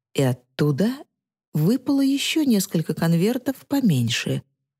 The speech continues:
«Вот тебе и раз». «Ха!» Натаниэль открыл холодильник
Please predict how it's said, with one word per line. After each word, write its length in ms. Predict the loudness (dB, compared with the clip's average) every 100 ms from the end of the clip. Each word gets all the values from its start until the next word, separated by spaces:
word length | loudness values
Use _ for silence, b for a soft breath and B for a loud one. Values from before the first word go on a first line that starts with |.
| _ _ _ _ _ -2
«Вот 320 | 0 0 -2
тебе 600 | -8 -2 0 2 2 2 2
и 20 |
раз». 720 | 2 0 0 0 -2 -4 -10 _ _ _ _ _ _ _ _
«Ха!» 420 | -12 -4 -2 -2 -8 _ _ _ _ -4
Натаниэль 680 | -2 0 0 0 2 2 0
открыл 360 | -2 -2 -2 -2
холодильник 760 | -2 -2 0 0 0 -2 -4